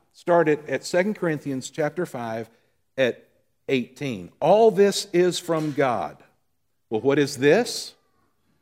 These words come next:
Well, the previous verse, he just said that when we come to Christ, we are a new creation. The old has passed away and all has become new. All of this, in verse eighteen, is from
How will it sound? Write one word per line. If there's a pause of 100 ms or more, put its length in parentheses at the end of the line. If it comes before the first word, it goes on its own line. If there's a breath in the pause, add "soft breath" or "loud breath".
(220)
Well,
the
previous
verse,
he
just
said (420 soft breath)
that
when
we
come
to
Christ,
we
are
a
new (260 loud breath)
creation.
The
old
has
passed
away (240 soft breath)
and
all
has
become
new. (340 soft breath)
All
of
this,
in
verse
eighteen,
is (380 soft breath)
from